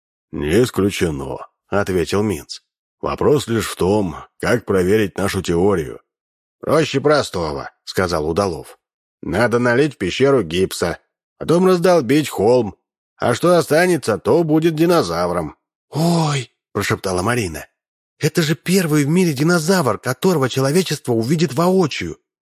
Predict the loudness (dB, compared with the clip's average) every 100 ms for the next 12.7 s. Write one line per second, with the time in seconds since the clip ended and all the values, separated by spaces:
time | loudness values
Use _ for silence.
0 | _ _ _ _ -4 -2 0 -2 -2 2
1 | 2 0 -2 -2 -2 -2 -2 -2 -4 -8
2 | -16 _ _ _ _ -4 -2 2 2 4
3 | 2 2 2 0 0 0 0 0 -2 -4
4 | _ -6 0 2 0 0 -2 0 0 0
5 | 0 -2 -4 -4 -6 -10 _ _ _ _
6 | -10 -6 0 2 2 2 -2 -2 -2 0
7 | 0 -2 -4 -2 -2 0 0 -2 -4 -8
8 | -12 -16 -20 _ _ _ _ _ _ -2
9 | 0 2 0 0 0 -2 -4 0 0 2
10 | 2 2 0 0 0 0 0 -4 -10 -4
11 | 0 0 0 -2 2 2 0 -4 -4 0
12 | 0 0 -4 -6 -6 -6 -12